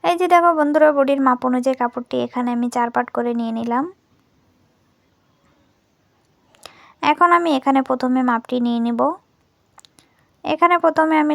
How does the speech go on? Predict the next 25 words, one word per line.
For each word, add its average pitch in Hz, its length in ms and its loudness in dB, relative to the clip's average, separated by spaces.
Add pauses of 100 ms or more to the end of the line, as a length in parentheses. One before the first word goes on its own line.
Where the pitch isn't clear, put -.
লম-, 254 300 2
উপরের 302 320 2
পাটটি 277 240 -2 (100)
লম্বা 240 260 0
নিলাম 254 380 0
এখানতে 240 420 -4 (160)
সাড়ে 226 300 -2
তেরো 233 200 0 (100)
ইঞ্চি। 240 280 -4 (3000)
এখন 339 160 0 (100)
এখানে 320 220 2 (100)
উপরে 277 280 2
কাঁধের 262 340 2
শোল্ডারের 240 440 0
মাপটি 240 220 -2 (100)
নিতে 240 220 -4
হবে। 262 140 0 (100)
শোল্ডারের 285 420 0
জন্য 269 160 2 (120)
এখানে 254 220 -2 (100)
নিলাম 240 240 0 (100)
আমি 240 140 -4 (220)
সাড়ে 226 320 -2
ছয় 233 260 -2
ইঞ্চি। 254 260 -6